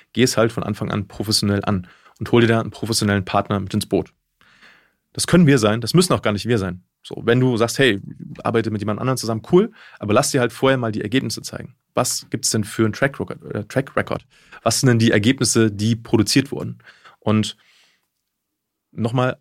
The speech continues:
eindringlich, wenn du das Ganze wie ein Hobby angehst, dann wirst du auch nur Hobby-Ergebnisse erzielen.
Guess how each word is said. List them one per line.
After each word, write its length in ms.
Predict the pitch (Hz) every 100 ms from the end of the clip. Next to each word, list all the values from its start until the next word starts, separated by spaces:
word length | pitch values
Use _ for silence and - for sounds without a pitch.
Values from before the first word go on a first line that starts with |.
| -
eindringlich, 680 | - 120 127 135 147 156 -
wenn 240 | 107 123
du 200 | 123 139
das 160 | 139 -
Ganze 400 | 117 120 135 123
wie 40 |
ein 120 | 107 95
Hobby 300 | 120 131 -
angehst, 420 | 113 139 160 170
dann 120 | 107
wirst 160 | 110 -
du 60 | 110
auch 100 | 113
nur 240 | 117 104
Hobby-Ergebnisse 680 | 110 117 110 104 120 104 -
erzielen. 340 | - - -